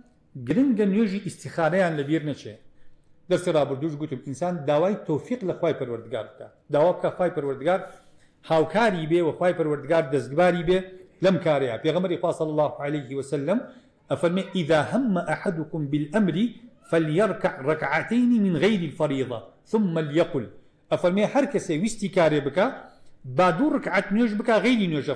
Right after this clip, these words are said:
فەرزەکان. پاشان بڵێ: «اللهم إني أستخيرك بعلمك وأستقدرك بقدرتك.» هەتا کۆتایی دوعای سەڵاتی ئیستیخارە. چونکە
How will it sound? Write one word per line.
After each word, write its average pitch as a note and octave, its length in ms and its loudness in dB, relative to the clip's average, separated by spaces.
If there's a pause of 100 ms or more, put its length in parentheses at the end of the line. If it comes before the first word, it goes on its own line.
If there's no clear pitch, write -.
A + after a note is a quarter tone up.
فەرزەکان. A#2+ 440 -6 (100)
پاشان A#3+ 400 4
بڵێ: F3+ 200 6 (500)
«اللهم D#3+ 400 4
إني D#3 420 -6
أستخيرك D3+ 640 -6
بعلمك G3 540 -2
وأستقدرك D#3 800 -2
بقدرتك.» C#3+ 600 -8 (360)
هەتا F#3+ 180 2 (100)
کۆتایی E3 400 -2
دوعای D3+ 240 -2
سەڵاتی D#3 440 -2
ئیستیخارە. B2 480 -8 (680)
چونکە D#3 340 0